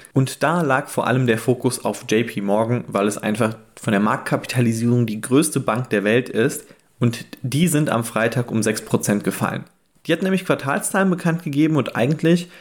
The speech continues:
waren die an sich, würde ich sagen, auch ganz solide, jetzt nicht besonders gut, aber auch nicht wirklich schlecht. Der Umsatz ist zwar um drei Prozent gefallen und das war auch mehr als erwartet wurde vom Fallen her.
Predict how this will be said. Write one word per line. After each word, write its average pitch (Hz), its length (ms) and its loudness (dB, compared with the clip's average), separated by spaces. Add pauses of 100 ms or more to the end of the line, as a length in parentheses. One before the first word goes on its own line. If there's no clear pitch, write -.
(180)
waren 127 220 2
die - 260 -2 (200)
an 127 180 2
sich, 208 260 -2
würde 165 140 2
ich 143 80 -4
sagen, 131 200 2
auch 117 220 -2
ganz 117 240 0
solide, 151 380 0
jetzt 110 260 0
nicht 113 220 -4
besonders 104 480 0
gut, 233 200 -2
aber - 180 2
auch 123 120 -2
nicht 127 280 -4
wirklich 110 300 -2
schlecht. - 380 0 (240)
Der - 100 2
Umsatz 190 360 0
ist - 180 -4
zwar 170 140 2
um 135 100 2
drei 127 180 0
Prozent 123 400 0
gefallen 147 420 0
und 131 120 -2
das 113 180 -2
war 120 160 2
auch 110 200 0
mehr 123 240 2
als 110 160 -2
erwartet 117 480 -2
wurde 151 420 0 (120)
vom 131 380 2
Fallen 135 480 -2
her. 143 320 2